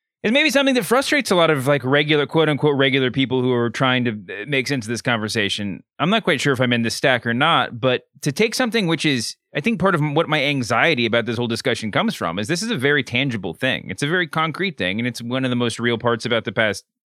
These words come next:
you know, year that our world has, has experienced in terms of just the consistency of employment and lack thereof. And, um, and that it im-, but, but that the discussion immediately spins off into more abstract things like the stock market, like,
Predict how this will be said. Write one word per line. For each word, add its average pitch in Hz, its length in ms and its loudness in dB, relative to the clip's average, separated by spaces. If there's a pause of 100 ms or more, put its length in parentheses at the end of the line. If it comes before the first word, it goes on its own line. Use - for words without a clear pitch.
you 113 240 -6
know, 95 60 -4
year 120 340 -2
that 101 100 0
our 98 160 -2 (100)
world 110 360 -4
has, 95 220 -4 (580)
has 110 100 -2
experienced 165 640 -2
in 98 80 -10
terms 104 240 -4
of 95 80 -8
just 104 260 -6
the 117 80 -8
consistency 110 560 -6
of 101 60 -4
employment 98 560 -4
and 73 100 -10
lack 98 280 -4
thereof. 90 580 -4
And, 110 400 0 (220)
um, 104 640 0 (680)
and 147 140 2
that 147 140 4
it 143 80 0
im-, 143 260 0
but, 139 180 -2
but 147 120 0
that 143 160 2
the 123 60 0
discussion 180 580 0
immediately 143 480 0
spins 131 340 -2
off 120 380 0
into 113 680 -4 (760)
more 120 400 0
abstract 110 440 0
things 107 240 -4
like 104 120 -2
the 113 60 -10
stock 127 300 0
market, 107 400 0
like, 104 240 -2